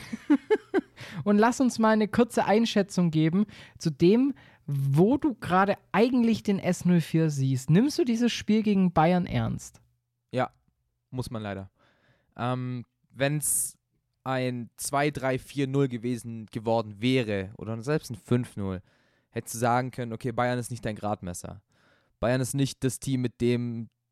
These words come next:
Speaker 2: an dem du dich messen musst, mit dem du dich messen musst. Du musst schauen, dass du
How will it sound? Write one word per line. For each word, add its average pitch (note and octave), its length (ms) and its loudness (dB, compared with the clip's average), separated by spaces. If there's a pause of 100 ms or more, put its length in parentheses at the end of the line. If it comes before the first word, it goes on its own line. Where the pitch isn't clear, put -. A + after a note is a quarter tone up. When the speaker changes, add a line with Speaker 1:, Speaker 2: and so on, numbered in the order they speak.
(520)
Speaker 2:
an B2 180 -4
dem C#3+ 240 2
du C#3 120 -2
dich C3 140 -6
messen C3+ 300 -4
musst, B2+ 300 -6
mit C#3+ 260 -4
dem C3 240 0
du B2 120 0
dich B2 180 -8
messen B2 300 -8
musst. A#2 200 -12
Du A#2 60 -10
musst A#2 180 -10
schauen, B2+ 300 0
dass A#2 220 -6
du A#2 220 -2